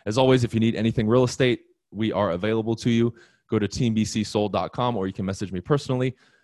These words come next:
Again, last chance tomorrow, Tuesday, September first, the cold calling challenge begins. If you want to get signed up, check my stories on Instagram or Facebook and get signed up. The link is there. If you can't find it, message me directly and I'll send it to you.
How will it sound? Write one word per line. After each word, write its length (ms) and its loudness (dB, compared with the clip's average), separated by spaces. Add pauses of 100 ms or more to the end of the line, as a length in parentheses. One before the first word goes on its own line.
(140)
Again, 520 -2 (240)
last 560 -4
chance 440 -4
tomorrow, 460 0
Tuesday, 680 0
September 400 -10
first, 400 -8
the 80 -10
cold 260 -8
calling 280 -6
challenge 360 -6
begins. 380 -4
If 100 -10
you 80 -6
want 120 -4
to 40 -6
get 140 -12
signed 360 -4
up, 220 -2 (320)
check 240 -6
my 80 -2
stories 380 -2
on 100 -6
Instagram 400 -10
or 60 -10
Facebook 460 -6
and 120 -12
get 160 -12
signed 400 -8
up. 240 -4
The 80 -10
link 300 -6
is 180 -12
there. 160 -4
If 100 -6
you 60 -10
can't 220 -8
find 240 -2
it, 160 -6
message 300 -10
me 100 -8
directly 460 -4
and 80 -8
I'll 60 -10
send 200 -8
it 100 -6
to 100 -4
you. 200 -2